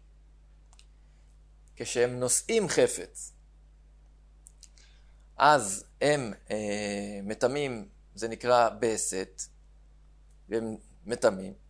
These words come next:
ובין אחרים שהסיתו אותן, שזה טומאת מסע המפורסמת מכל הש"ס, שכשמישהו סוחב את הטומאת זב וזבה, טמאים. אז אם כן, יש לנו כאן כרגע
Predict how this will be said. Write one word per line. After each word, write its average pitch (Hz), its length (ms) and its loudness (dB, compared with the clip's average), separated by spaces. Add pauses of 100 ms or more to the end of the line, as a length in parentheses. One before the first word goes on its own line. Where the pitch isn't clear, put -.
(500)
ובין 113 380 4
אחרים 135 520 0
שהסיתו 131 560 -4
אותן, 127 500 2 (300)
שזה 120 200 -6
טומאת 120 320 -4
מסע 113 280 -2
המפורסמת 113 680 -4
מכל 104 240 -4
הש"ס, - 540 -2 (580)
שכשמישהו 113 640 -6
סוחב 202 380 4 (760)
את 117 180 -2
הטומאת 107 1900 0
זב 120 300 6 (140)
וזבה, 120 540 2 (520)
טמאים. 202 440 -6 (2500)
אז 123 120 -6
אם 185 120 -4
כן, 170 120 0
יש 170 140 -2
לנו 151 180 -4
כאן 123 180 -2
כרגע 127 480 4